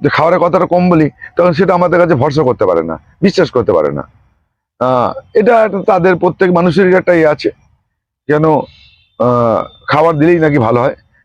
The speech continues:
কিন্তু আমরা দেখেছি খাবার না দিয়েই গাছ ভালো হয়। তা এইগুলো আমি করতে পারি না, কিছু করার নেই।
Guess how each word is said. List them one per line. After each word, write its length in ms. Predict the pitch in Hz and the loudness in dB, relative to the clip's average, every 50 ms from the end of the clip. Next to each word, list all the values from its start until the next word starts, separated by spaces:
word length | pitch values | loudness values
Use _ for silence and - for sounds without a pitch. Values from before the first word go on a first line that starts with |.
| _ _ | _ _
কিন্তু 340 | 160 175 185 170 202 196 190 | 0 0 2 4 4 2 2
আমরা 460 | 175 165 165 170 175 175 175 180 180 | 2 2 0 0 2 2 2 2 2
দেখেছি 320 | 175 165 180 185 208 185 - | 2 0 0 0 0 0 -2
খাবার 320 | - - 135 135 147 147 | -2 0 0 0 0 0
না 140 | 135 113 113 | 0 -2 0
দিয়েই 200 | 113 143 185 170 | 0 0 0 2
গাছ 140 | 156 127 113 | 2 0 0
ভালো 240 | 95 85 82 82 71 | -2 -2 -2 -2 -2
হয়। 140 | 67 64 - - - _ _ _ - - - _ - | -4 -6 -8 -12 -18 _ _ _ -20 -20 -10 _ 0
তা 240 | 156 165 160 143 - | 2 2 2 2 0
এইগুলো 420 | - 180 202 185 190 208 196 202 | 0 0 0 2 2 2 2 2
আমি 100 | 208 196 - | 2 0 0
করতে 260 | 175 175 - - 208 | 0 -2 0 0 0
পারি 200 | 175 190 185 196 | 0 2 2 2
না, 120 | 185 185 | 2 0
কিছু 200 | 170 185 180 170 | 0 0 0 0
করার 300 | - - 151 156 151 160 | 0 2 2 2 0 0
নেই। 220 | 160 160 165 175 | 0 0 -2 -2